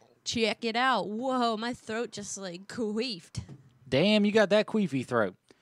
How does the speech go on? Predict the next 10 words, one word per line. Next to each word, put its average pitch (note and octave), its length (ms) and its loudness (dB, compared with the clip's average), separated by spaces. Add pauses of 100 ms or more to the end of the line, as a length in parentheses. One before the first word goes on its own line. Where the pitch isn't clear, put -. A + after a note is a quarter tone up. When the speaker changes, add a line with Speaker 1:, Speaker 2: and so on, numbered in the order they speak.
(140)
Speaker 2:
Hey, A3 120 0
y'all, F3+ 380 6
am C#3 160 0
I A#3+ 100 6
missing F#3+ 380 2
out D3+ 180 4
on F3+ 160 2
something, F#3 680 0
or C#3 300 2
did C3+ 640 2